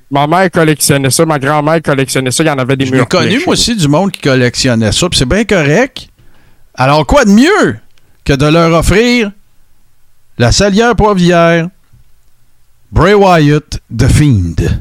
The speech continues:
Speaker 1: Écoute, c'est magnifique pour recevoir la famille dans le temps de l'Action de grâce. Tu mets ça sur la table. Voyons donc, Martin.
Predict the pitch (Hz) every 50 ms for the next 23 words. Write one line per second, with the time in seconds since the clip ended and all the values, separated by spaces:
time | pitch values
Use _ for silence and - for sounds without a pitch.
0 | - - _ _ - - - _ 196 196 - 285 311 - - - 233 220 208 208
1 | 220 247 262 262 247 233 202 - - 285 247 - - 185 180 175 170 - 208 190
2 | 196 208 240 240 220 202 180 - 190 185 208 233 262 247 214 196 170 170 147 202
3 | 185 180 180 175 170 - - 202 185 175 156 160 175 214 233 226 180 - - -
4 | 160 170 180 - - 226 214 - 208 196 196 - 240 262 262 254 220 160 139 180
5 | 214 220 220 226 220 233 240 220 208 180 - _ - 233 226 208